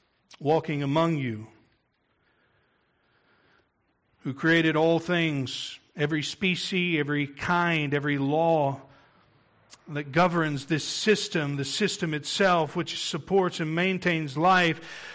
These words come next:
for humanity, the depths of the solar system,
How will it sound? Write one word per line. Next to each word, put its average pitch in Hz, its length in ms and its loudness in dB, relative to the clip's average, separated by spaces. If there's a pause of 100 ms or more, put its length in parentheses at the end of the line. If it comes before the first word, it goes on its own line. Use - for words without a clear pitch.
for 165 140 -2
humanity, 180 760 2
the 147 100 0
depths 180 420 4
of 175 120 2
the 151 120 0
solar 196 440 4
system, 185 560 0